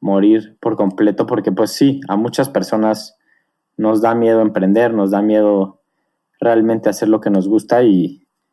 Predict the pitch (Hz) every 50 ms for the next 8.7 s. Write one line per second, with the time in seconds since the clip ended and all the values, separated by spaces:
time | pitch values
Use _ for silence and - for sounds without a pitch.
0 | _ _ _ _ _ _ _ _ - 139 135 135 143 156 160 165 170 170 160 151
1 | 135 - - - 139 139 139 151 147 143 147 131 110 104 98 - 120 120 117 120
2 | 139 143 - - _ _ _ - 156 135 127 127 127 135 135 135 135 120 110 110
3 | 113 113 117 113 - - 107 95 - - 113 113 113 113 110 - - - - _
4 | _ _ _ _ _ _ _ _ _ _ _ _ _ - 117 107 110 110 110 -
5 | - 123 110 - - 123 120 107 - - 120 117 - - - - - - - _
6 | - 120 110 101 98 95 - 127 120 110 113 117 123 139 156 - - _ _ _
7 | _ _ _ _ _ _ _ _ _ _ _ _ _ _ - - - 110 101 95
8 | - - _ _ - 113 104 101 95 - - - - _